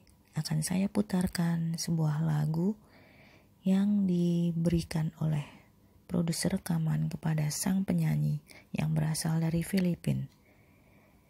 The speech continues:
yang mana lagu tersebut membawa ketenaran bagi dirinya. Inilah Christian Bautista dengan lagu perdananya,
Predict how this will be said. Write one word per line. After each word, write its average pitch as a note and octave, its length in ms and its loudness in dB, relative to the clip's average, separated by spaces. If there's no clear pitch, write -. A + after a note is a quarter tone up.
yang E3+ 160 2
mana F3 240 2
lagu F3 320 0
tersebut E3+ 560 -2
membawa D#3+ 480 2
ketenaran F#3+ 640 0
bagi F3 240 2
dirinya. D#3+ 640 2
Inilah D#3 560 2
Christian G#3+ 560 2
Bautista D#3 800 0
dengan D3+ 560 0
lagu F#3+ 320 2
perdananya, D#3+ 800 2